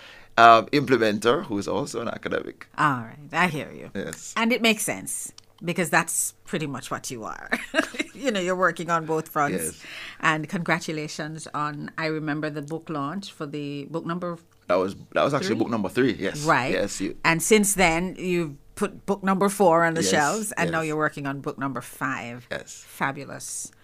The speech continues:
Speaker 2: Congratulations.
Speaker 1: Thank
Speaker 2: We
Speaker 1: you.
Speaker 2: look forward to that. What's it, what's it gonna be called?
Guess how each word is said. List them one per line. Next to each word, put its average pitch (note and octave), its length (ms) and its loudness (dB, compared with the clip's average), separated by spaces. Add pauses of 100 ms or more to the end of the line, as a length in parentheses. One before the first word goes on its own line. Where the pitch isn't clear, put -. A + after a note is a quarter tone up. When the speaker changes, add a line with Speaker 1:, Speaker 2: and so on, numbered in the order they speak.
(200)
Speaker 2:
Congratulations. C#3+ 680 -8
Speaker 1:
Thank B2 240 -6
Speaker 2:
We - 80 -4
Speaker 1:
you. E3+ 40 0
Speaker 2:
look E3+ 160 0
forward G3 440 6
to E3 80 -4
that. C#3+ 160 2
What's G#3 200 4
it, - 220 -6
what's F#3+ 240 -2
it - 100 -16
gonna E3+ 160 -4
be F3 140 -6
called? C4 400 -4